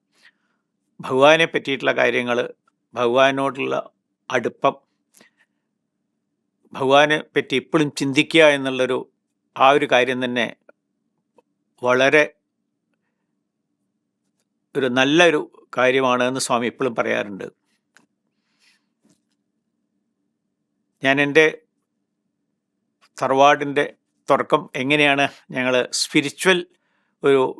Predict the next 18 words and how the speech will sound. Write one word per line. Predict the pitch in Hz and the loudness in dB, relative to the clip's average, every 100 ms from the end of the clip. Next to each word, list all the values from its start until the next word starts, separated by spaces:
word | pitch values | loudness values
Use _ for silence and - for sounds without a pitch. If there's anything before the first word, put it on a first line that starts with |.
| - | -12
സ്-, | - - - _ - - | -8 -8 -8 _ -20 -10
ഏഹ്, | 135 127 117 - | -6 -4 -6 -6
ബാക്ക്ഗ്രൗണ്ട് | 123 131 127 143 143 139 | 0 0 0 -2 0 -2
കൂടെയാണ് | 139 131 123 123 | -2 0 0 0
ഞങ്ങളൊക്കെ | 117 120 120 120 | -2 -2 -2 -4
ജനിച്ചതും | 117 117 113 - 131 127 | -4 -2 -2 -4 -4 -2
വളർന്നതൊക്കെ. | 113 113 113 117 107 - 127 156 _ _ - _ _ _ _ _ 135 | -2 -4 -4 -6 -8 -8 -12 -14 _ _ -20 _ _ _ _ _ -6
ഞാൻ | 127 | -6
കേരളത്തിലെ | 120 123 120 120 - 131 110 | 0 0 0 -2 -2 -2 -2
കോഴിക്കോട്ടാണ് | - 123 123 135 120 123 113 110 - | -4 -4 -2 -2 -2 0 -2 -4 -8
സ്വദേശം. | - 123 113 107 156 - _ _ _ _ _ _ _ _ _ _ _ _ _ _ _ | -8 -4 -4 -4 -6 -8 _ _ _ _ _ _ _ _ _ _ _ _ _ _ _
ഏറാടി | 135 131 131 131 | -2 2 2 0
ഫാമിലി | - 127 120 120 | -2 -2 -2 -4
എന്ന് | 117 107 | -4 -6
പറയും. | 104 147 _ _ _ _ _ _ _ _ _ _ _ _ _ _ _ _ _ _ _ _ _ _ _ _ _ _ _ _ - | -6 -10 _ _ _ _ _ _ _ _ _ _ _ _ _ _ _ _ _ _ _ _ _ _ _ _ _ _ _ _ -10
എൻ്റെ | 135 | 0
അച്ഛനും | 127 - - 165 170 175 _ _ - | 0 2 -2 -2 -4 -6 _ _ -8
അമ്മയും | 127 131 135 | -6 -4 -6